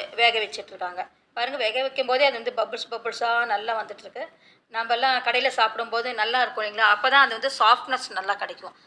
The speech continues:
அந்த பபிள்ஸ் நிறைய வரும்போது அந்த சாஃப்ட்னஸ் அது வந்து, அ, வேக போட்டுட்டு நெக்ஸ்ட் ரெடி பண்ணிட்டு இருக்காங்க. இந்த மாதிரி ஒண்ணொண்ணா ரெடி பண்ணி ரெடி பண்ணி ரெடி பண்ணி கையிலேயே அதை வந்து நல்லா பெருசா பண்ணிட்டு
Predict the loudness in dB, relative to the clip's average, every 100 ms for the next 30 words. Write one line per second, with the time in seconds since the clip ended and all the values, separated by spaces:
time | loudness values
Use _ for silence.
0 | _ -14 -6 -4 0 -2 -2 -6 -2 -2
1 | -2 -4 -4 -6 -6 -14 _ _ -12 -6
2 | 0 0 0 -12 -14 -18 _ -20 -6 -2
3 | 0 -2 -6 -8 -4 0 2 2 0 -2
4 | -2 -2 -2 -2 -4 -6 -6 -8 -8 -8
5 | -6 -6 -8 -12 -10 -8 -8 -10 -12 -12
6 | -10 -10 -12 -16 _ _ _ _ -12 -2
7 | 2 2 2 0 0 4 4 2 -2 -2
8 | 0 0 -2 -2 0 -2 -2 -6 -2 0
9 | 0 0 2 4 4 2 -4 -2 -2 0
10 | -2 -6 -4 -2 -2 -2 -6 -10